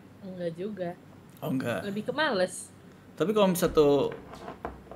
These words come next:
Speaker 2: <coughs> pacar kamu, kalau seandainya makan makanan kamu, nambah nggak?
Speaker 1: Nambah.
Speaker 2: Oh, nambah. Karena nggak enak kali harus dihabisin ya. Karena
Speaker 1: Enggak
Speaker 2: kamunya,
Speaker 1: juga
Speaker 2: kamunya nggak
Speaker 1: sih.
Speaker 2: makan.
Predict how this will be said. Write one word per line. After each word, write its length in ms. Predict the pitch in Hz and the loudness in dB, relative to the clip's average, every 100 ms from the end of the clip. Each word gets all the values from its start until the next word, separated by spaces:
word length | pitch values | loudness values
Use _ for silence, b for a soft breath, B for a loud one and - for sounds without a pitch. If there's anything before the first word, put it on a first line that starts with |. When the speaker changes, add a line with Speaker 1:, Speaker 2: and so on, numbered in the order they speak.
| - | -2
Speaker 2:
<coughs> 320 | - - 170 | 0 2 0
pacar 320 | - 131 143 131 | 2 4 4 4
kamu, 560 | 135 139 202 160 - - - - - - - | 4 2 0 -2 -4 -10 -20 -20 -20 -20 -4
kalau 240 | - 123 | 4 4
seandainya 640 | 135 127 123 123 127 120 135 | 4 2 2 4 2 2 -4
makan 400 | - 123 - 113 | -2 0 2 0
makanan 340 | 110 120 123 123 | 0 0 -2 0
kamu, 400 | 123 147 190 165 - - - - - - - - | -2 -2 -4 -6 -12 -18 -20 -20 -20 -20 -20 -4
nambah 280 | 127 160 180 | 0 2 0
nggak? 180 | - - - - - - - - - - - | -2 -6 -16 -20 -20 -20 -20 -20 -20 -16 -10
Speaker 1:
Nambah. 420 | 185 170 170 226 - - - | -8 -6 -2 -2 -4 -16 -6
Speaker 2:
Oh, 140 | 156 131 | -2 0
nambah. 340 | 139 117 104 - - - - - - - - - | 0 0 -4 -10 -16 -20 -20 -20 -20 -20 -20 -8
Karena 160 | - 135 | 0 4
nggak 180 | 127 127 | 6 4
enak 120 | 131 | 2
kali 160 | 117 | 2
harus 140 | 120 117 | 2 0
dihabisin 460 | 120 117 120 120 107 | -2 -4 -4 -6 -6
ya. 120 | 139 - - - - - - | -10 -16 -20 -20 -20 -20 -8
Karena 160 | - | -4
Speaker 1:
Enggak 80 | 143 | 0
Speaker 2:
kamunya, 260 | 139 135 - | 4 6 6
Speaker 1:
juga 140 | 170 156 | 4 2
Speaker 2:
kamunya 220 | 143 156 | 4 4
nggak 100 | 139 | 4
Speaker 1:
sih. 100 | 135 | 4
Speaker 2:
makan. 280 | 147 147 | 0 0